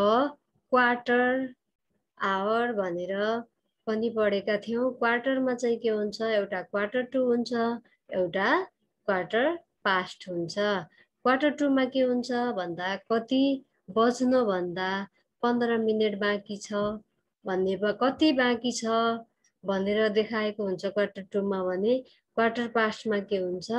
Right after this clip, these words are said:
कति बजेर पन्ध्र मिनट गएको छ भनेर, अ,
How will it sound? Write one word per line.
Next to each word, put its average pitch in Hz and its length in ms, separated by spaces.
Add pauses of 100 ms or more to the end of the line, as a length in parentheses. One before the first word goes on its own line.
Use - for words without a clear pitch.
(640)
कति 269 380
बजेर 214 500
पन्ध्र 240 440
मिनट 202 420
गएको 185 480
छ - 160
भनेर, 180 640 (600)
अ, 180 420